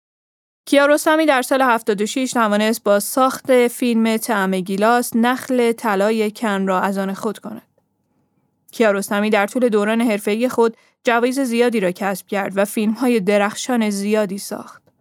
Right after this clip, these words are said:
او که در سالهای پایانی بسیاری از فیلم‌هایش را در خارج از ایران فیلم برداری می‌کرد، توانست توجهات زیادی را به خود جلب کند و در دههٔ هفتاد و هشتاد کماکان پرکار بود و فیلم‌های بلند زیادی ساخت.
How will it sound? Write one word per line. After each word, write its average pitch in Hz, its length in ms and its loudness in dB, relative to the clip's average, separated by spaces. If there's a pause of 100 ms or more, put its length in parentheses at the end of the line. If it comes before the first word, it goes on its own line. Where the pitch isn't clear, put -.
(460)
او 233 140 2
که 240 140 4
در 233 160 4
سالهای 254 480 2
پایانی 233 560 0 (260)
بسیاری 254 440 4
از 233 160 2
فیلم‌هایش 233 580 0
را 233 60 0
در 208 180 0
خارج 240 340 0
از 214 140 2
ایران 190 220 -2
فیلم 202 260 -4
برداری 185 360 0
می‌کرد، 240 480 -2 (220)
توانست 233 440 2
توجهات 226 640 0
زیادی 214 380 0
را 190 120 0
به 196 100 -4
خود 190 220 -6
جلب 190 320 -4
کند 208 380 -10 (280)
و 233 120 2
در 208 140 4
دههٔ 220 360 0
هفتاد 220 480 0
و 220 100 2
هشتاد 202 460 0 (300)
کماکان 214 560 2
پرکار 220 520 0
بود 208 260 -2 (300)
و 226 100 2
فیلم‌های 240 640 0
بلند 208 500 2
زیادی 208 440 0
ساخت. - 600 -14